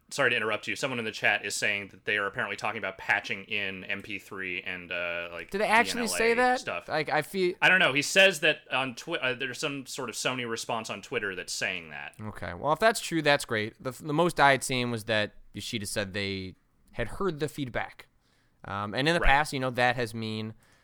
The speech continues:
Speaker 2: um, they have actually gone and done that. Uh, so if that happens, you know, and it just happens to be that's a feature they couldn't get in at launch, uh, that's fine. But the fact that they didn't have a line ready for them to say, "Hey, this is just a feature we couldn't get ready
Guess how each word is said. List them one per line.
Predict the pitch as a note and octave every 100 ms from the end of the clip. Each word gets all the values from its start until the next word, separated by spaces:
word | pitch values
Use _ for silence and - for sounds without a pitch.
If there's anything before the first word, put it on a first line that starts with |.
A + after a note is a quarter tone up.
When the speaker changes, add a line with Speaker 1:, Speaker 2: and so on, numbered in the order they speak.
| _ _ -
Speaker 2:
um, | F2 F2+ F#2+ G2 F#2+ G2 - - - _
they | G2+ A2+
have | G#2
actually | G#2+ G#2 A2
gone | G2+ G2 G2+
and | G2+ F#2+
done | G#2 G2
that. | F#2+ F#2+ -
Uh, | G2 F#2+
so | -
if | F3
that | F#3+ E3+
happens, | D#3+ E3 G#3+ -
you | D3
know, | D3 - - _ _ -
and | B2+
it | A#2+
just | C3+
happens | C#3 C3 B2+
to | C3
be | C3 B2+
that's | A#2+ A#2+
a | A#2
feature | - -
they | A#2
couldn't | - B2 A#2
get | A#2
in | A#2
at | A2 F2
launch, | G#2+ B2 - - _ _ -
uh, | G2+ G2+
that's | A2 -
fine. | A2+ G2+ G2+ G2
But | G#2+ G#2 - _ _ -
the |
fact | A2 D3+ D3+ C3+
that | C3 C3 -
they | A2 A#2+
didn't | A2+ C#3 C#3
have | C#3 B2
a |
line | A#2 A2+ A2+ B2 B2
ready | A#2+ B2 B2 B2 B2 - - -
for | - A#2
them | A2+ G#2+ G#2
to | A2
say, | - A#2+ A#2+
"Hey, | A#2+ D#3+ D#3+
this | C#3
is | C#3
just | C#3
a | -
feature | C3+ -
we | B2
couldn't | A#2 C3+ C3
get | B2+
ready | A2+ A2+ A2+